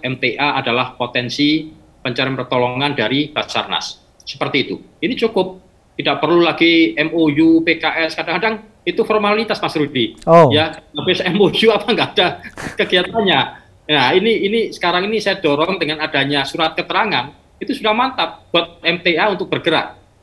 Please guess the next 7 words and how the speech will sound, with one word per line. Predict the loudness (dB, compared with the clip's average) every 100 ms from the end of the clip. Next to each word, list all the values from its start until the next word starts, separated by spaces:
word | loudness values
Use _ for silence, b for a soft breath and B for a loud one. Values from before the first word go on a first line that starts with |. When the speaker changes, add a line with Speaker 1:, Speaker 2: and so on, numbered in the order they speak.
| _
Speaker 1:
ya, | -2 -2 -8 -20 _
ke | 0 2 4 4 4 2
masyarakatnya, | 0 -2 0 0 0 -2 -2 0 0 0
ya, | 2 0 0
dalam | 0 -2 -2
rangka | -4 -4
mungkin | -4 -6 0 0 0 -6